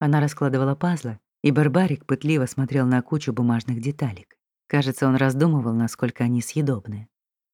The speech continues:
"Ты что-то хотел?" спросила Ксения, заметив Алексея. "Нет". Пойманный врасплох, он поспешил удалиться в укрытие.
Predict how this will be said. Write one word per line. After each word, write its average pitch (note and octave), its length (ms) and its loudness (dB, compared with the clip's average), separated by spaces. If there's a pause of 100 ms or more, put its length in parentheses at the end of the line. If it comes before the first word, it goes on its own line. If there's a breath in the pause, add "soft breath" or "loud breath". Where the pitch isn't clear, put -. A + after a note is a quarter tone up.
(360)
"Ты E3+ 200 0
что-то F3+ 280 -2
хотел?" A3+ 440 0 (840)
спросила C#3 480 -4
Ксения, C#3+ 400 0
заметив A#2+ 480 -2
Алексея. A2 540 -12 (580)
"Нет". C3 380 -2 (840)
Пойманный E3 440 2
врасплох, D3+ 500 -2
он B2 100 -2
поспешил C#3 500 -4
удалиться C3 460 -2
в A#2+ 60 -2
укрытие. A2+ 560 -10